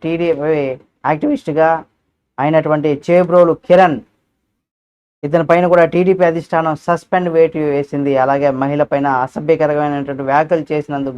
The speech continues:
గాను కిరణ్ పైన కేసును కూడా నమోదు చేశారు. అంటే అలాగే చేసి అరెస్టు చేయాలని కూడా, అతని పైన చర్యలు తీసుకోవాలంటూ కూడా టీడీపీ అయితే ఇక్కడ సూచించింది.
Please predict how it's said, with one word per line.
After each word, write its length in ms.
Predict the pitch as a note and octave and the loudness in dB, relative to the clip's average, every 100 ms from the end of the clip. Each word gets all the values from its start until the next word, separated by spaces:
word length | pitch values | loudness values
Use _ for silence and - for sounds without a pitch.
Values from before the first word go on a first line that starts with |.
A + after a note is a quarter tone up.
| C3 | -4
గాను 240 | C3+ D3 B2+ - _ _ _ | -2 -2 -4 -8 _ _ _
కిరణ్ 240 | E3+ F#3 F3+ E3 | 0 2 0 0
పైన 160 | E3 D#3 - | 0 -4 -4
కేసును 380 | D3+ D3+ D3+ C#3+ | -2 -2 -4 -4
కూడా 140 | C#3 C3+ | -4 -4
నమోదు 320 | B2+ C3+ C#3 C#3 | -4 -4 -4 -4
చేశారు. 500 | C3 C3 B2 B2 B2 A2+ F#2 _ _ _ _ - | -8 -4 -4 -4 -6 -8 -12 _ _ _ _ -6
అంటే 160 | C#3 C#3 | 0 2
అలాగే 300 | C#3 D3 C#3 C#3 | 2 0 -2 -4
చేసి 260 | C#3+ C#3+ C3+ | -6 -2 -2
అరెస్టు 440 | C3 D#3+ - - D#3 C3+ - _ _ - | 0 0 -2 -4 -2 -2 -8 _ _ -4
చేయాలని 440 | D3 D#3 D#3 D3+ C#3+ | 0 2 2 0 0
కూడా, 140 | C#3 C3 | 0 0
అతని 200 | C3 C3+ C#3+ | -2 -4 -2
పైన 140 | C#3 C#3 | -4 -4
చర్యలు 260 | D3+ E3+ D#3+ D#3+ | 0 0 0 -6
తీసుకోవాలంటూ 540 | D3 D3 C#3+ C#3 C3+ C#3 | -4 0 0 0 -2 -2
కూడా 120 | C3+ C#3 | -2 -2
టీడీపీ 320 | C#3 C#3 C3+ | -4 -2 -4
అయితే 120 | C3 C3 | -4 -4
ఇక్కడ 140 | B2+ B2 - | -6 -6 -6
సూచించింది. 600 | C3+ C#3 C3+ C3+ C3 | -8 -8 -8 -6 -4